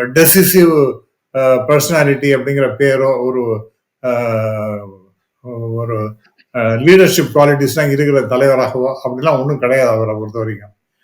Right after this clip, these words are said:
அவர் வந்து ஒரு, அஹ், ஒரு அப்ராணி மாதிரி இருக்கிற ஒரு மனுஷன் தான். அவர் வந்து எதுக்குமே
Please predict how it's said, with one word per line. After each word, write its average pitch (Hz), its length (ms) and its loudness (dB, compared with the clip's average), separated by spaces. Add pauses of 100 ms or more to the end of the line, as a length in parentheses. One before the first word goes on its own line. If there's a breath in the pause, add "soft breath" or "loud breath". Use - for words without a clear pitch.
(260)
அவர் 143 220 2
வந்து 143 240 0
ஒரு, 120 520 0 (360)
அஹ், 107 1000 -6
ஒரு 123 160 -4
அப்ராணி 147 460 0
மாதிரி 139 200 2
இருக்கிற 123 360 0
ஒரு 117 200 -4
மனுஷன் 113 320 -6
தான். 117 120 -4
அவர் 120 120 -4
வந்து 120 200 -6
எதுக்குமே 135 580 -2